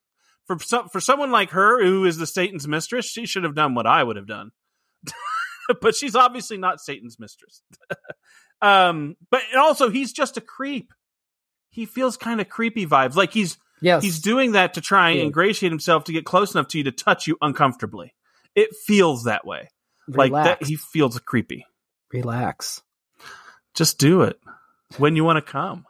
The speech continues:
Speaker 1: <laughs> That's what. Ah! <laughs> Oh. Oh.
Speaker 2: That'd be a
Speaker 1: Yes.
Speaker 2: good T-shirt.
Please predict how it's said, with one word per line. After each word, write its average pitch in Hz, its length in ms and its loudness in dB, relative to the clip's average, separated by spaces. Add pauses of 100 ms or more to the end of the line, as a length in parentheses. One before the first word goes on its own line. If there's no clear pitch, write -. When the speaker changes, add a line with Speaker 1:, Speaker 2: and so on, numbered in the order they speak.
Speaker 1:
<laughs> - 220 -20 (1300)
That's - 220 -12
what. 214 200 -12 (360)
Ah! 294 760 2
<laughs> - 40 -20 (1000)
Oh. 226 420 0 (760)
Oh. 226 580 2 (800)
Speaker 2:
That'd 277 180 -4
be 262 40 4
a 277 40 4
Speaker 1:
Yes. 208 180 4
Speaker 2:
good 185 140 0
T-shirt. 202 260 -2